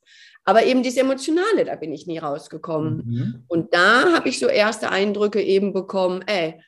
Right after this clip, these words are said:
Speaker 1: musst du nicht. Du kannst dich auch anders entscheiden. Und das war
Speaker 2: Ja.
Speaker 1: gut.
Speaker 2: Äh, du hast beschrieben,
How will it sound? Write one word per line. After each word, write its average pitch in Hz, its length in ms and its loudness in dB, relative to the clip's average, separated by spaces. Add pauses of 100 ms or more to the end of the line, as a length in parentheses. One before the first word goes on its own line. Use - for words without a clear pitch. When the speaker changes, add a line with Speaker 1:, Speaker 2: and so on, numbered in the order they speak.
(120)
Speaker 1:
musst 269 320 0
du 175 80 2
nicht. 160 380 -4
Du 165 280 -2
kannst 247 540 2
dich - 240 0
auch 220 420 2 (340)
anders 269 440 2
entscheiden. - 720 -8 (880)
Und 214 120 0
das 269 180 2
war 240 80 6
Speaker 2:
Ja. - 140 0
Speaker 1:
gut. - 200 -16 (1800)
Speaker 2:
Äh, 151 140 0
du 131 360 0
hast 160 160 4
beschrieben, 160 760 -6